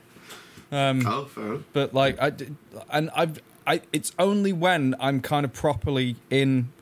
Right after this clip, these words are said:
Speaker 1: it was, it was kind of bittersweet, because it's only when I'm properly kind of in, like, a health kick or health mode that I start craving stuff like that.
Speaker 2: Right.
Speaker 1: Whereas before it'd be, like, I don't know,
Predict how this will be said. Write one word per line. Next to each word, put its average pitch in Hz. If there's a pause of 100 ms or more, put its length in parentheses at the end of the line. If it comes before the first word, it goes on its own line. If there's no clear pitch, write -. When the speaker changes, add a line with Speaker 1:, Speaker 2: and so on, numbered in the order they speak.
(380)
Speaker 1:
it 190
was, 226
it 196
was 196
kind 226
of 185
bittersweet, 165
because 123
it's 120
only 160
when 147
I'm 135
properly 127
kind 127
of 120
in, 123 (120)
like, 123
a 117
health 117 (220)
kick -
or 110
health 117
mode 117
that 113
I 104
start 123
craving 135
stuff -
like 151
that. 165 (880)
Speaker 2:
Right. - (580)
Speaker 1:
Whereas 131
before 127
it'd 117
be, 123
like, 120 (560)
I 127
don't 113
know, 101